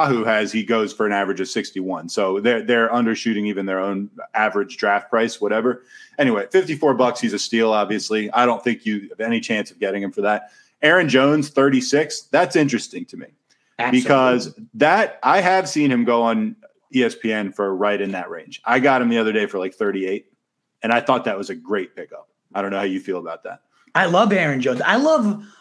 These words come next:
Speaker 2: a lot of those, like, mid, er, you know, early to mid second round running backs that I don't think are all that much of a drop off from the, the six through twelve in the first round.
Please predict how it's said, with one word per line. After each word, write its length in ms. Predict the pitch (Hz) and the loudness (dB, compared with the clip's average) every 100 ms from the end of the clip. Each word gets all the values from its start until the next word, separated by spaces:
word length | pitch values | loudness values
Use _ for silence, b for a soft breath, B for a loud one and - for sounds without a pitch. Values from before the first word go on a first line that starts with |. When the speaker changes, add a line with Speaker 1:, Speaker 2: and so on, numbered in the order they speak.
| - | -2
Speaker 2:
a 80 | 160 | -2
lot 400 | 170 196 226 240 | 0 2 2 4
of 80 | 214 | 2
those, 280 | 196 170 156 | 2 0 0
like, 400 | 151 151 - - 175 | -2 -2 -12 -12 -4
mid, 640 | 165 190 208 226 208 208 | -2 2 2 2 -2 0
er, 180 | 196 226 | 0 0
you 80 | 190 | -2
know, 180 | 170 165 | -4 -2
early 300 | 190 220 240 | 2 2 2
to 100 | 190 | 0
mid 380 | 170 175 190 165 | 0 0 0 -2
second 420 | - 165 156 175 | -2 -2 -2 -2
round 300 | 156 151 131 | 0 0 0
running 240 | 131 147 175 | 0 0 0
backs 260 | 190 202 | 0 0
that 220 | 180 160 | -2 -2
I 40 | 175 | 0
don't 240 | 226 226 | 0 0
think 200 | 254 247 | 0 2
are 240 | 196 156 B B _ | 2 0 B B _
all 220 | 175 220 | 0 2
that 180 | 220 214 | 2 2
much 200 | 202 156 | 0 0
of 80 | 160 | -2
a 40 | |
drop 380 | 123 151 196 - | 0 2 2 2
off 200 | 156 147 | 2 2
from 260 | 151 170 208 | 0 2 4
the, 220 | 151 151 - | 2 -2 -4
the 200 | 151 117 | -4 -4
six 480 | - - 190 196 - | -6 -2 -2 -2 -4
through 180 | 156 | -6
twelve 340 | 156 190 202 160 | -2 0 2 0
in 60 | 147 | -2
the 60 | |
first 320 | - 180 233 151 | 0 0 0 0
round. 280 | 131 131 | -2 -2